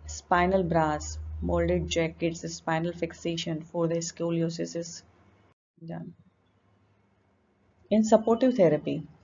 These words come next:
assistance of adaptive equipment such as walker,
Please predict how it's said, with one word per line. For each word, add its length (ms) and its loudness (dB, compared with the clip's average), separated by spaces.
assistance 720 0
of 340 4
adaptive 480 4
equipment 480 0
such 260 0
as 140 0
walker, 500 2